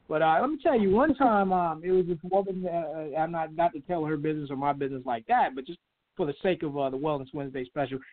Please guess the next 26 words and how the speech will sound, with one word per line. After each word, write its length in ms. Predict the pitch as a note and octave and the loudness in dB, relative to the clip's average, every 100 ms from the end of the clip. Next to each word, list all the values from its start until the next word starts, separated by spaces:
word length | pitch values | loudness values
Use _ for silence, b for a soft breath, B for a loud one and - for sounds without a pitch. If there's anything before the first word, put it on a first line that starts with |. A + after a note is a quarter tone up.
| B | B
she 100 | D#4 | 2
had 140 | E4+ | 4
a 40 | G3 | 2
headache, 420 | C#3 G#3+ C3+ G#2 _ _ _ _ _ - | 2 0 0 -10 _ _ _ _ _ -4
and, 240 | F#3 F3+ | 0 2
um, 420 | F3 E3+ D#3+ D3+ - _ | 0 -2 -4 -6 -10 _
and 140 | E3+ F3+ | -4 0
it 80 | |
wasn't 320 | G3+ C4 A3+ G3+ | 2 2 2 0
a, 40 | |
it 160 | D#3+ F#3 | 0 2
wasn't 300 | A3 G#3 G3 | 2 2 0
a 60 | |
woman 340 | F3 F#3+ F#3 E3+ | 0 0 0 -2
that 140 | E3 | -2
was 140 | D3+ C#3 | -4 -6
a, 60 | |
a 160 | C3+ C3 - | -10 -12 -8
serious 280 | G3 E3+ C#3+ - | 0 2 0 -4
girlfriend. 500 | D#3 C#3+ - C3+ B2 | -4 -4 -4 -10 -8
It 20 | |
was 100 | C3 | -10
just 140 | C3 - | -12 -12
a 100 | B2+ | -6
woman 240 | D3 C3+ C3+ | -4 -4 -4
that, 160 | B2+ | -6